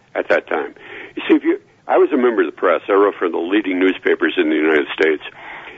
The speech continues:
And if you wanted to get, if you wanted to get the, uh, inside news, Richard, you couldn't get it by, you know, talking to you or talking. It, it, this is in the day now. I'm seventy-five, but as a,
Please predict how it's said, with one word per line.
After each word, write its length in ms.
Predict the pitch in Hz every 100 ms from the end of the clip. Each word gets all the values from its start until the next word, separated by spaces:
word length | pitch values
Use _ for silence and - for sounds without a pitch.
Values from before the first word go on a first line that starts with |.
| -
And 200 | 415 302
if 120 | - -
you 100 | 349
wanted 380 | 165 165 151 -
to 100 | 107
get, 300 | - 92 85 _
if 180 | - 90
you 100 | 120
wanted 280 | 135 127 95
to 60 | -
get 240 | 110 -
the, 400 | 95 82 - -
uh, 80 | 95 -
inside 680 | 107 135 - 117 101 87 85
news, 480 | 80 87 80 67 67 -
Richard, 400 | 67 - - - - - - - - - -
you 180 | 135
couldn't 300 | 131 143 131
get 140 | 113 104
it 120 | 101
by, 320 | 92 85 80 - -
you 240 | - -
know, 120 | 101
talking 360 | 85 107 90 82
to 80 | 80
you 200 | 95 107
or 140 | 95
talking. 320 | 82 98 82 -
It, 120 | 104 131
it, 180 | 120
this 120 | 139 139
is 120 | 110 -
in 160 | 123 104
the 100 | 92
day 340 | 95 85 76 67
now. 180 | 65
I'm 280 | 73 95 98 - -
seventy-five, 680 | 92 90 78 76 67 50 - - - - -
but 140 | -
as 300 | 214 127 127
a, 120 | 117